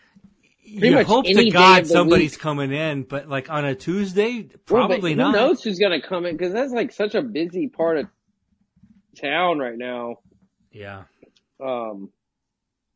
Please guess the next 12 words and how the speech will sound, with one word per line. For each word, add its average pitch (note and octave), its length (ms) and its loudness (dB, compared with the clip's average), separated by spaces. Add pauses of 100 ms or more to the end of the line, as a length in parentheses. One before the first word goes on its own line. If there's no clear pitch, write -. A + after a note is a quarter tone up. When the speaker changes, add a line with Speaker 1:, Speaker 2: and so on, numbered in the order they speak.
(800)
Speaker 1:
I - 40 -6
mean, B3+ 160 2
if B3+ 120 -2
nobody's A#3 320 2
coming C#3 300 -6
in, A#2+ 140 -8
I'm A#2 180 -8
sure A2+ 260 -8
they're G2+ 140 -8
doing G2 260 -12
fine, F2+ 440 -16
but G2 220 -8